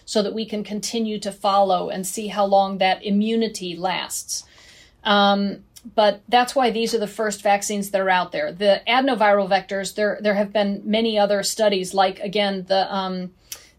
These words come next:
the Janssen study. Um, the Janssen Ebola vaccine is actually licensed in Europe. So that is the construct for the Ebola vaccine. So the adenoviral vectors are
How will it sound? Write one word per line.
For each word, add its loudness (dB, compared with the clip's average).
the -4
Janssen 2
study. -2
Um, 0
the 6
Janssen 0
Ebola 2
vaccine -4
is -6
actually -4
licensed -2
in -4
Europe. -2
So 2
that 2
is -2
the 2
construct -2
for -2
the -6
Ebola 4
vaccine. -6
So -2
the -2
adenoviral 2
vectors -2
are 2